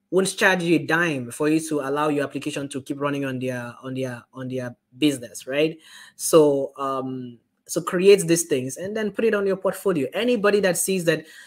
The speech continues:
you can build something like Uber Eats, you can build something like, uh, Uber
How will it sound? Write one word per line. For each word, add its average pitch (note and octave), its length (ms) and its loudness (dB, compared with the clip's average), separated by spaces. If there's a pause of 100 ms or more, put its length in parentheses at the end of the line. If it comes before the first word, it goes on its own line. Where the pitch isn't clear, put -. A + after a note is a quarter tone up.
(180)
you F3+ 640 2 (160)
can D3 260 -2
build E3 280 2
something D#3 340 0
like C#3 200 -2
Uber D#3 280 2
Eats, D3 260 -2
you C3 60 -12
can C3+ 180 -4
build D#3 280 0
something D3 320 -2
like, C3 220 -4 (240)
uh, B2+ 280 -6 (100)
Uber D3 480 2